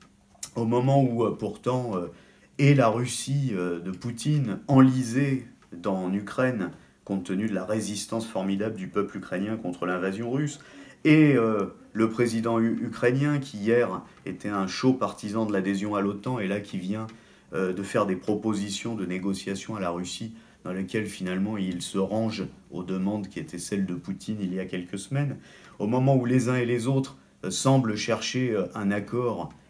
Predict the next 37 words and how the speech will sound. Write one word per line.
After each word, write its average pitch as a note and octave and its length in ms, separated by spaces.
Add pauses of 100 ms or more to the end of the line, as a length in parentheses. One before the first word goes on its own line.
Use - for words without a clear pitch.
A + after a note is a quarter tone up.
(120)
euh, F2 200
pris A#2 320
à G#2 40
la G2 120
gorge, G2+ 480
chacun G2+ 400
de G2 100
son F#2+ 180
côté, F2+ 400
eh G#2+ 80
bien, A#2 320 (360)
le C3+ 180
président B2 460
des G2 200
États-Unis F2+ 560
multiplie, A2+ 840 (320)
euh, - 40
les G2+ 160
déclarations, G2 1000
euh, F2 140 (120)
jetant G2 680
de G2 120
l'huile B2 400
sur F#2+ 280
le F#2 120
feu, A#2 360 (420)
car B2 260
il G#2+ 140
n'a G2 180
certainement G#2 640
pas G#2+ 180
l'intention F#2 720 (100)
que G2 120
cette F2+ 260
guerre A2 260
s'arrête F#2+ 480
maintenant. F#2+ 460